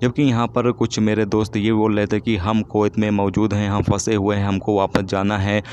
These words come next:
तो यहाँ पर आप तमाम दोस्तों से यही कहना चाहते हैं कि आप तमाम लोग इंडियन एम्बेसी को जो है वो फॉर्म भरकर अप्लाई करें। और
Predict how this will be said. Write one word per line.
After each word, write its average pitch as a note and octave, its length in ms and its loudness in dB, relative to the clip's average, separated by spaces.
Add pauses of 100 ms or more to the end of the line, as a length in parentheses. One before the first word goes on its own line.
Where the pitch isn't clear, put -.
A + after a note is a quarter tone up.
(260)
तो A#2+ 60 0
यहाँ B2 220 2
पर B2 160 0
आप A#2 180 0
तमाम A2+ 180 0
दोस्तों A2 240 -2
से A#2 120 -4
यही G#2+ 220 0
कहना G#2+ 200 -2
चाहते G2+ 300 -4
हैं G#2 140 -2
कि - 160 -8
आप G2 260 -4
तमाम A2 280 0
लोग G#2+ 240 0
इंडियन G#2 280 -2
एम्बेसी G2+ 460 -2
को G#2 140 -2
जो G2+ 120 -2
है G2+ 140 -2
वो G#2 140 0
फॉर्म G#2 320 0
भरकर G#2 360 -2
अप्लाई G#2 400 -2
करें। G#2+ 280 -2 (380)
और G#2 560 2